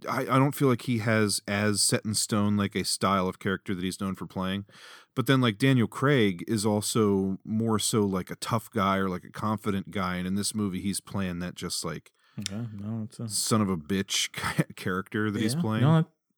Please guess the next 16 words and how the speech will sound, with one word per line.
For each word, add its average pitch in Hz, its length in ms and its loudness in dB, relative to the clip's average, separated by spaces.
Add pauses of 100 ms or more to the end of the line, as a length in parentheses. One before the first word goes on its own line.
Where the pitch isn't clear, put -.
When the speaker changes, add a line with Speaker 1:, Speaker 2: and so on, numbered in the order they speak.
(140)
Speaker 2:
that 131 160 0
is 160 80 0
an 147 100 0
excellent 123 380 0
point 127 400 0 (100)
about 101 280 -4
everybody 101 320 -4
going 104 280 -2
against, 101 580 -6 (200)
against 120 240 -4
the 104 80 -4
grain 107 300 -4
on 101 140 -6
this 107 180 -12
one. 107 180 -8
Speaker 1:
Yeah. 87 280 -2